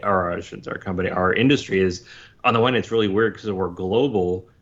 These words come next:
but it's still a really small industry. So if you can get into the industry, you can meet a lot of people really quick. And,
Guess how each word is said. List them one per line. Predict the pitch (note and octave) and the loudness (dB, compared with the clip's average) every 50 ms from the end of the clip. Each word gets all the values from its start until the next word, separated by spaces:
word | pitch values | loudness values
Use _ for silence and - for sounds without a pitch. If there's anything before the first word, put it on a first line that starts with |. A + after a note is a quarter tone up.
| _ _ _ | _ _ _
but | - A2+ | 0 0
it's | A2+ - - | 0 -2 -4
still | - - G3+ A3+ | -2 0 2 2
a | - A2 | 2 2
really | G2+ G2 F#2+ G2+ G#2+ A2 A2 G#2+ G#2+ G2+ | 0 0 -2 0 2 2 4 2 2 0
small | F#2 - - G2+ F#2 F2+ F2+ F#2+ | -2 -4 -6 -4 -4 -2 -2 0
industry. | G#2+ G#2 F#2+ F2 - - - G#2 G#2 - - | 0 -2 -2 -4 -6 -10 -10 -8 -8 -8 -6
So | - - A2+ A2 G#2+ | -2 0 0 2 0
if | G#2 - | 0 -2
you | A#2 A2 G#2+ | -4 -6 -6
can | G#2+ - - C3+ D3 D#3 D#3+ | -8 -6 -4 -2 -2 0 2
get | C#3+ B2 G#2 - | 2 2 2 0
into | - A#2+ D3 F3+ G3+ E3+ | 0 0 2 2 2 2
the | G#2+ G2+ F#2 | 2 0 -2
industry, | F2+ F2+ F2 E2+ - G#2+ F#2 | -2 -2 -4 -4 -6 -6 -6
you | |
can | - F#2+ F#2+ G2+ | -4 -2 0 0
meet | C3 D#3 | 2 2
a | C3+ A#2 | 2 0
lot | G2 G2+ G2+ G2+ | 0 0 0 0
of | G2 - | 0 -2
people | - - G2+ - G2+ F#2+ | -4 -6 -6 -6 -4 -4
really | F#2 F#2 F#2 F#2 | -2 -2 -2 -2
quick. | F2+ - - A2 G#2+ G2+ G2+ - - | -2 -2 -2 0 0 0 -2 -2 -2
And, | G#2 G2+ G2 G2 F#2+ | -2 0 0 -2 -4